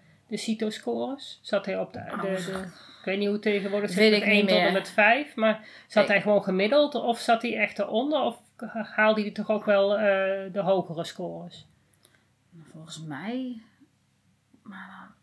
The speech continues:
Speaker 2: zat hij daar gemiddeld of onder? Maar dat weet,
Speaker 1: Oké.
Speaker 2: weet ik niet zeker. Ziet
Speaker 1: Ja.
Speaker 2: het dus als een drama. Het enige wat ik nog heb onthouden bij de introtoets, intretoets, sorry, in groep zeven, had hij het voor elkaar gekregen om voor de, het stukje werkwoordspelling, om er maar eentje goed te hebben.
Speaker 1: Oh, dat is heel knap.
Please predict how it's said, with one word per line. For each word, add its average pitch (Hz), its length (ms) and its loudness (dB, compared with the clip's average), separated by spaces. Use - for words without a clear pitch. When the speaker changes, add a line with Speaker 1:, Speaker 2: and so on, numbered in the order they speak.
Speaker 2:
zat - 180 -20
hij 214 80 -8
daar 202 120 -4
gemiddeld 196 420 -6
of 185 120 -12
onder? 185 260 -10
Maar 175 120 -6
dat 190 100 -2
weet, 202 120 2
Speaker 1:
Oké. - 120 -6
Speaker 2:
weet 214 120 0
ik 214 60 0
niet 196 140 0
zeker. 175 400 -4
Ziet 220 200 -6
Speaker 1:
Ja. - 60 -2
Speaker 2:
het 220 80 -4
dus 220 140 -6
als 208 100 -4
een 196 60 -2
drama. 185 380 -4
Het - 340 -6
enige 262 200 2
wat 247 100 2
ik 247 60 -2
nog 240 140 -2
heb 220 180 2
onthouden 214 360 2
bij 202 120 2
de 127 100 -2
introtoets, 247 760 -4
intretoets, 233 760 -2
sorry, 226 300 -4
in 226 120 -6
groep 208 160 -2
zeven, 226 440 -4
had 208 160 0
hij 233 80 0
het 220 80 -4
voor 214 100 -4
elkaar 214 300 0
gekregen 220 520 -4
om 208 280 -2
voor 202 320 0
de, 196 80 -2
het 180 340 0
stukje 208 360 -2
werkwoordspelling, 247 840 2
om 214 160 -4
er 202 80 0
maar 196 220 4
eentje 302 420 0
goed 254 200 0
te 208 80 -2
hebben. 135 320 -4
Speaker 1:
Oh, 311 80 6
dat 185 140 0
is 180 120 -8
heel 190 160 0
knap. 180 340 -4